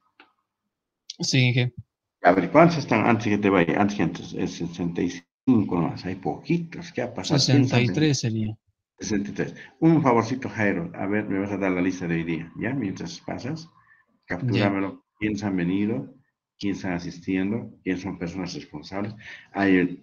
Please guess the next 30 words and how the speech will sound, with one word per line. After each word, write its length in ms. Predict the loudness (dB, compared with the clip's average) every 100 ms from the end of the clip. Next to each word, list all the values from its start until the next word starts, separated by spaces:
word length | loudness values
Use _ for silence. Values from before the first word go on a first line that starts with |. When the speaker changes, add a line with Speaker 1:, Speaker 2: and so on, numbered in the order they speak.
| -6
Speaker 2:
muy 380 | 0 6 8 8
bien 240 | 6 2
visto 240 | 2 0 0
ayer, 500 | 2 2 0 -4 -18
sí 200 | -14 -14
creo 160 | -10 -12
que 60 |
era 120 | -6 -4
ayer, 220 | -4 -6 -18 _ _ _ -14
personas 380 | -12 -10 -12 -6
bien, 420 | 2 4 4 2
bien 160 | 0
han 140 | -2 -4
venido 260 | -4 -2
a 40 | -4
hacer 220 | -6 -14
firmar, 540 | -14 -10 -4 0 0
han 180 | 0 -4
visto 200 | -4 -6 -8
cómo 160 | -6
han 120 | -6
trabajado, 640 | -8 -10 -10 -6 -4 -2 -4
están 240 | -8 -14 -12
bien 300 | -10 -10 -10 -14 _ _ _ _ _ _
adecuados 600 | -20 -20 _ -2 -2 -2
su 80 | -10
trabajo. 340 | -20 -20 -20 _ _ _ _ _ _ _ -12 -12 0
Con 140 | 4
los 200 | 6 6 6
de, 720 | 6 8 8 6 2 -4